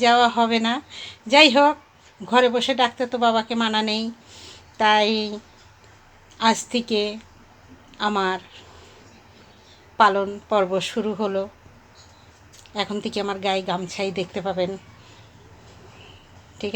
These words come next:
আছে? এমনিই তো গামছা মাঝে মধ্যে পরি, আর এখন রোজই আমার থাকবে, এরকম এলো চুলই থাকবে, মাথায় চিরুনি ফিরুনি আর দেওয়া হবে না। এরকমই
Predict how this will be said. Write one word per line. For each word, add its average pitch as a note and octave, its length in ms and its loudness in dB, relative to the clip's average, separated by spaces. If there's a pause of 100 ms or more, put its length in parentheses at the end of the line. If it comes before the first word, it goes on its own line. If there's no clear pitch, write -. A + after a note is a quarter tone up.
আছে? - 180 -12 (1160)
এমনিই A3 440 2
তো F4 60 0 (100)
গামছা B3 380 0
মাঝে A3 240 -2
মধ্যে A3+ 240 -4 (120)
পরি, A3 200 -6 (480)
আর F3+ 80 -4
এখন F#3+ 240 -4 (100)
রোজই G#3 360 -2
আমার G3 160 -8 (100)
থাকবে, G3+ 300 -6 (960)
এরকম G3 260 -2 (120)
এলো G3 140 -2 (120)
চুলই G#3 260 -4 (120)
থাকবে, G3 340 -4 (540)
মাথায় G3 420 -2 (240)
চিরুনি G#3 380 0
ফিরুনি G#3 460 -4
আর F#3 80 -4 (100)
দেওয়া F#3 220 0 (100)
হবে F#3+ 280 -6
না। G3+ 80 -8 (880)
এরকমই F#3+ 440 -6